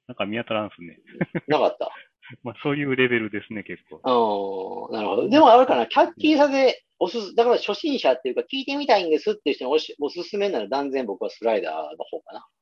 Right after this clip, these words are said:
Speaker 1: まあ、そうですね、確かに。
Speaker 2: うん、素直に言っちゃうとね、僕、そのエレクトリック・ウォリアーズは実は僕あんまり好きじゃないんです。
Speaker 1: うんうんうんうん。まあ、
Speaker 2: あれもなんか地味なんていうか、なんか捉えどころがないというか。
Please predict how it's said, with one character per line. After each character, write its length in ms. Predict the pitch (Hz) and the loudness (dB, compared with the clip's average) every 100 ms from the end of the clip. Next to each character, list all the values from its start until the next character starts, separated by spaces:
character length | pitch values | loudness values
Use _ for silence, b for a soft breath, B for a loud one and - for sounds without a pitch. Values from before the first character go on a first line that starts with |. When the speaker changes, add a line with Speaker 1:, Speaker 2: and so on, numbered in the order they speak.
| _ - | _ -14
Speaker 1:
ま 100 | 202 | -14
あ、 40 | |
そ 120 | - 370 | -8 -6
う 20 | |
で 160 | 120 | -6
す 80 | - | -8
ね、 240 | 107 139 _ | -10 -10 _
確 240 | 139 - | -14 -10
か 120 | - | -12
に。 120 | 82 78 _ _ _ _ _ _ - | -12 -18 _ _ _ _ _ _ -6
Speaker 2:
う 320 | 220 208 220 | -6 -6 -8
ん、 80 | - | -8
素 160 | - | 0
直 220 | 202 233 | 6 6
に 60 | 254 | 8
言 100 | 302 | 4
っ 40 | |
ち 120 | 311 285 | 6 4
ゃ 60 | |
う 20 | |
と 80 | 254 | 6
ね、 100 | 214 | 4
僕、 260 | 147 - 240 180 | 2 2 2 0
そ 140 | - | 0
の 100 | 226 | 4
エ 60 | 254 | 4
レ 100 | 311 | 2
ク 60 | |
ト 100 | 311 | 0
リ 100 | 302 | -2
ッ 0 | |
ク・ 60 | 294 | -2
ウ 80 | 277 | -2
ォ 60 | 285 | 2
リ 100 | 165 | 2
ア 60 | |
ー 20 | |
ズ 60 | 123 | 0
は 80 | 117 | -2
実 220 | 156 - | -6 -10
は 60 | 95 | -10
僕 220 | 95 123 | -6 -6
あ 40 | |
ん 40 | 131 | -6
ま 80 | |
り 60 | 131 | -8
好 60 | - | -10
き 60 | |
じ 80 | 101 | -18
ゃ 20 | |
な 80 | 82 | -18
い 40 | |
ん 20 | 82 | -20
で 60 | |
す。 40 | _ _ _ | _ _ _
Speaker 1:
う 60 | |
ん 20 | 151 | -8
う 20 | |
ん 20 | |
う 40 | 135 | -4
ん 40 | 117 110 98 92 87 87 80 _ _ _ _ _ _ - | -6 -6 -8 -10 -12 -18 -20 _ _ _ _ _ _ -20
う 20 | - | -18
ん。 40 | |
ま 80 | - | -2
あ、 100 | 208 | 2
Speaker 2:
あ 80 | 247 | 4
れ 80 | |
も 100 | 269 | 4
な 120 | 147 131 | 4 4
ん 20 | |
か 120 | 123 | 2
地 160 | 110 139 | 0 -2
味 140 | 196 | 0
な 140 | 160 | 0
ん 60 | 107 | -2
て 100 | - | -6
い 20 | |
う 60 | 104 | -4
か、 100 | 101 | -2
な 80 | 123 | 0
ん 40 | |
か 100 | 127 - | -2 2
捉 80 | 156 151 | 6 8
え 80 | |
ど 80 | 160 | 8
こ 80 | 160 | 4
ろ 60 | 202 | 0
が 80 | |
な 120 | 147 95 | -2 -6
い 80 | |
と 60 | 101 | -10
い 80 | 82 | -18
う 60 | |
か。 200 | _ 73 | _ -18